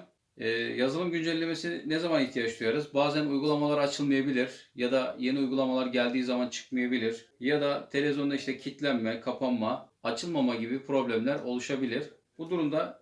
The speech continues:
yazılım güncellemesi yapmak gerekebilir. Öncelikle televizyonumuzun yazılım versiyonunu kontrol edelim. Bu televizyonda yazılım kontrolü şöyle yapılıyor. Menü tuşuna basıyoruz. Daha sonra sağ alttaki ayarlar kısmına gelip burada okey basıyoruz.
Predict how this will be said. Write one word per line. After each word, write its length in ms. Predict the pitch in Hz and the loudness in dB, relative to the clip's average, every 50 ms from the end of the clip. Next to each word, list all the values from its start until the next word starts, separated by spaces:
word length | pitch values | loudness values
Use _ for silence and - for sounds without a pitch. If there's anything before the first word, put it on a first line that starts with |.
| _ _ _ | _ _ _
yazılım 380 | 131 131 135 139 156 180 180 160 | 2 2 2 2 0 -2 -2 0
güncellemesi 640 | 156 151 143 156 147 147 147 147 143 139 - 156 | -2 0 2 2 2 2 2 0 -2 -2 0 0
yapmak 360 | 143 135 - 151 151 147 - | 0 0 0 -2 -2 -2 0
gerekebilir. 720 | - 135 131 127 123 - 139 143 151 139 120 - - - - _ - - - - | 0 0 0 0 0 -2 0 0 0 0 0 -2 -2 -6 -12 _ -20 -20 -6 0
Öncelikle 540 | 139 160 175 175 180 180 185 180 180 165 | 0 2 2 2 0 -2 -2 -4 -6 -6
televizyonumuzun 800 | - 165 151 160 160 156 170 170 170 165 156 170 180 - - - _ _ _ _ | -4 -2 0 0 0 -2 -2 -2 -4 -4 -4 -4 -6 -6 -8 -12 _ _ _ _
yazılım 440 | 135 127 127 127 139 160 175 165 151 | -2 0 0 0 0 -2 -2 0 2
versiyonunu 560 | 147 147 147 - - 156 160 165 175 170 - | 2 2 2 2 -2 -4 -4 -2 -4 -6 -2
kontrol 340 | - 135 123 110 113 113 107 | -2 -2 -2 0 -2 0 -2
edelim. 380 | 101 101 104 113 147 185 185 - - | 0 0 0 -2 -2 -6 -8 -14 -16
Bu 220 | - 131 175 185 | -12 -10 -10 -4
televizyonda 760 | 180 185 170 160 143 139 135 127 123 131 151 - - - - _ | -2 0 0 0 2 2 2 4 4 4 2 0 -2 -6 -6 _
yazılım 320 | 127 131 131 156 180 180 | -4 -2 -2 -2 -6 -6
kontrolü 400 | - - 135 120 113 127 139 170 | -2 -2 -2 -2 0 -2 -4 -4
şöyle 280 | 170 - 175 170 147 123 | -4 -2 0 2 2 2
yapılıyor. 480 | - - - 98 98 107 123 156 - - - _ _ - | 2 2 0 -4 -4 -4 -4 -4 -4 -8 -12 _ _ -6
Menü 260 | 143 160 185 185 165 - | -4 -2 -2 -2 -2 -4
tuşuna 300 | 135 131 139 127 113 104 | -4 -2 -2 -2 0 0
basıyoruz. 580 | 101 98 98 101 98 107 143 - - - _ _ _ _ _ _ _ | -2 -4 -4 -6 -6 -6 -6 -8 -10 -16 _ _ _ _ _ _ _
Daha 160 | 131 135 151 | 2 2 2
sonra 540 | 151 - 151 147 147 151 156 156 - - _ _ _ _ _ | 2 0 -4 -4 -2 -2 -2 -4 -4 -10 _ _ _ _ _
sağ 320 | - - - - 139 143 | -16 -14 -2 0 2 2
alttaki 720 | 143 139 143 139 131 - - 131 127 - 147 151 147 - - _ _ - | 4 4 2 2 0 -2 -8 -10 -8 -8 -10 -10 -10 -12 -16 _ _ 0
ayarlar 440 | 120 117 120 127 139 143 147 143 - | 2 4 4 4 2 0 -2 -2 -4
kısmına 360 | - - - - 113 110 107 | -10 -12 -10 -8 -8 -6 -6
gelip 280 | 104 110 123 139 135 - - - 123 | -6 -6 -6 -8 -10 -12 -20 -12 -10
burada 380 | 123 123 127 135 139 - - _ | -8 -4 -4 -4 -4 -4 -6 _
okey 360 | 117 113 - - 131 123 117 | -12 -12 -6 -4 -4 -4 -4
basıyoruz. 540 | 107 101 - - 98 98 127 139 - - | -6 -8 -8 -10 -10 -10 -10 -10 -12 -16